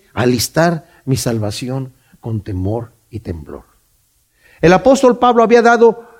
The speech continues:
u-, órdenes acerca de que no busques lo, lo tuyo, tienes que ser unánime, tienes que ser humilde, tienes que ser obediente.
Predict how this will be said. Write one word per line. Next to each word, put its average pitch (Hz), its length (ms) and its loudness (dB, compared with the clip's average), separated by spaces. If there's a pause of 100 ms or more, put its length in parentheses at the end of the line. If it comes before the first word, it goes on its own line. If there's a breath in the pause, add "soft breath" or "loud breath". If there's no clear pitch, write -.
(100)
u-, 233 260 6
órdenes 220 480 4
acerca 220 380 2
de 175 140 2
que 170 180 0
no 247 220 4
busques 262 480 2
lo, 190 160 6
lo 180 360 2
tuyo, 226 340 0
tienes 269 260 0
que 262 100 2
ser 277 140 0
unánime, 214 540 4
tienes 294 260 0
que 285 100 2
ser 269 160 2
humilde, 214 440 4
tienes 277 200 0
que 247 140 0
ser 262 120 4
obediente. 208 600 2